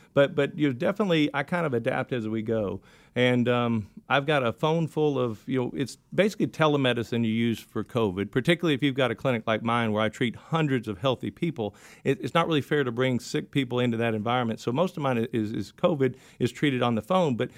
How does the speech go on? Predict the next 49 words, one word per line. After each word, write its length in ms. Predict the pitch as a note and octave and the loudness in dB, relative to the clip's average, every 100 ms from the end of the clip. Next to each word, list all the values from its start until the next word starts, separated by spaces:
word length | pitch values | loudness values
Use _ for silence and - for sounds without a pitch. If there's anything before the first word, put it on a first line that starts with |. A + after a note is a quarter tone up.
| - | -6
but 120 | C#3 C3 | -4 -4
you've 100 | C#3 | 0
got 160 | E3 D#3 | 0 2
kind 200 | D#3 C#3 | 0 0
of 100 | C#3+ | -2
these 200 | B2+ - | -4 -2
text 400 | E3+ E3 - - | -2 -2 -4 -2
series. 460 | D#3+ A2+ - - | 0 0 -4 -8
And 180 | - B2 | -2 0
then, 160 | C#3 C#3 | 2 2
you 80 | C3 | 2
know, 80 | A2 | 2
based 340 | C#3 C#3+ - | 2 0 0
on, 200 | C#3+ B2+ | 0 0
you 60 | B2 | 0
know, 100 | G#2+ | 0
how 160 | B2 | 0
this 160 | C3+ C3 | 0 -2
person 280 | D3 C3 C3 | -2 -2 -2
did 160 | B2 | -2
here, 300 | A2+ C#3+ C3+ - | 0 0 0 0
I'll 200 | A#2 B2+ | -2 0
add 220 | A#2+ A#2 | -2 0
this, 340 | A#2+ F#2 - | 0 0 -2
or, 160 | G#2+ G2 - - - | -4 -4 -6 -14 -2
you 100 | A#2 | 0
know, 60 | |
and 140 | A#2+ B2+ | 2 2
it, 80 | |
it 100 | C3+ B2 | 2 2
just 200 | C3+ - | 0 2
goes 200 | C#3 C3 | 0 0
like 180 | C#3+ | 0
that. 220 | F3+ E3 A#2 | 0 0 0
But, 140 | A2+ - _ | -4 -6 _
but 120 | C3+ | -4
you're 100 | C3+ | -2
definitely 320 | C3 D#3 E3+ C#3+ | 0 2 2 2
right. 220 | C#3+ A#2 | 2 2
There's, 240 | A#2+ - | -2 -4
there's 220 | - B2 - | -4 -4 -4
sequences 580 | - F#3 D#3+ B2 A#2 G#2 | -4 -4 -2 -2 -2 -4
you 80 | A2+ | -2
go 200 | A#2 B2+ | 0 0
through 340 | B2 A#2 G#2+ - - - | 0 -2 -2 -4 -10 -4
and 120 | A#2+ | -2
a 20 | |
different 320 | A2 B2+ C3 - | 0 0 -2 -4
step. 280 | - G2 | -2 -2